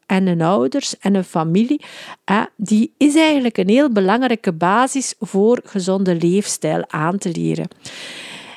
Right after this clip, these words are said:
En men zegt eigenlijk van, Kijk, eh, ouders die eigenlijk, ehm, jongeren willen helpen in dat groot worden en groeien, ja,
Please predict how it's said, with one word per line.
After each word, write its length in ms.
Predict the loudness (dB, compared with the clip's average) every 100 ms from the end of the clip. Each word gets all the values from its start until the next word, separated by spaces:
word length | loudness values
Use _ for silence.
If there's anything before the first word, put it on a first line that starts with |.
| _
En 120 | 4
men 180 | 6 8
zegt 300 | 6 2 2
eigenlijk 400 | 2 4 2 2
van, 220 | 0 0
Kijk, 320 | 2 0 -2 -8 -20 _ -2
eh, 220 | 0 0 -4 _
ouders 580 | 2 4 4 2 -2 -8
die 380 | -6 -2 0 -2 0
eigenlijk, 680 | 2 4 4 0 -2 -16 _ -6
ehm, 360 | -2 0 -2 -4
jongeren 560 | 2 6 6 6 2
willen 240 | 4 4 4
helpen 480 | 4 4 4 0 -2 -2
in 380 | 0 2 0 -4 -2
dat 260 | 2 2
groot 480 | 2 2 6 6 2
worden 400 | 2 2 2 -2
en 180 | 0 0
groeien, 460 | 2 4 4 4 -2 _ _
ja, 320 | -6 -4